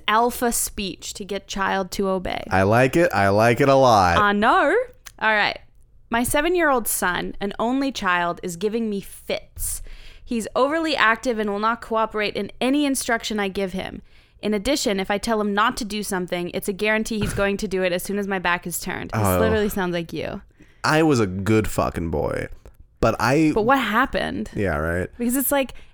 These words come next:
Speaker 1: every time I say something, you're like, you, you respond in the opposite way.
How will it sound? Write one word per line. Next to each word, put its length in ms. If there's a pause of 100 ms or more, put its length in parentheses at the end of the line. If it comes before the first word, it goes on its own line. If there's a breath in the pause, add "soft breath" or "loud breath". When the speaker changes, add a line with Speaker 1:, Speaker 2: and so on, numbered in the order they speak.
Speaker 1:
every 220
time 240
I 100
say 260
something, 680
you're 160
like, 280 (360)
you, 320 (100)
you 280
respond 440
in 80
the 180
opposite 360
way. 300